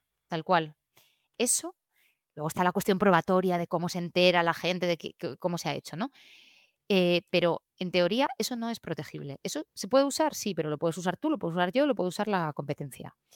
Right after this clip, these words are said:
Entonces, por eso digo <laughs> lo de que tenemos que tener muy en cuenta desde el primer momento el asesoramiento para no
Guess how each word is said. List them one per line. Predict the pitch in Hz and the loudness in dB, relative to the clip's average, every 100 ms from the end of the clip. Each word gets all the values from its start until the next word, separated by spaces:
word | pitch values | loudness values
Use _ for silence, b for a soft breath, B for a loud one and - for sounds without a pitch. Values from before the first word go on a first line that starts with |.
| b b | b b
Entonces, | - 180 214 - b b - | -4 0 0 -2 b b 2
por | 180 | 2
eso | 185 208 | 4 4
digo | 220 220 226 | 6 6 6
<laughs> | - - | 2 -4
lo | 208 165 | -2 0
de | 165 | 0
que | 160 | -2
tenemos | 156 160 175 | -4 -6 -6
que | 180 | -4
tener | 185 180 | -4 -2
muy | 185 220 | -2 -2
en | 226 | 0
cuenta | 240 220 196 | 0 0 0
desde | 208 226 | 0 0
el | 214 | -2
primer | 208 196 | -2 -2
momento | 196 196 208 | -2 -2 -2
el | 202 | -2
asesoramiento | 175 - 151 156 156 156 | -4 -8 -8 -6 -6 -4
para | 151 147 | -4 -4
no | 160 175 | -2 -2